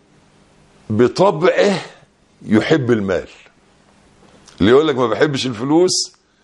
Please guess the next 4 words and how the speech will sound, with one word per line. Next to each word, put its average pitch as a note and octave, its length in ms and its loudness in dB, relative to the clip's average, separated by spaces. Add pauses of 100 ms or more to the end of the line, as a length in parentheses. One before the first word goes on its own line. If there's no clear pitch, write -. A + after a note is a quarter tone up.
(160)
يبقى C#3+ 240 2
بيكذب. G#2+ 400 -4 (960)
ربنا A2+ 340 -2
قال: E3+ 400 -4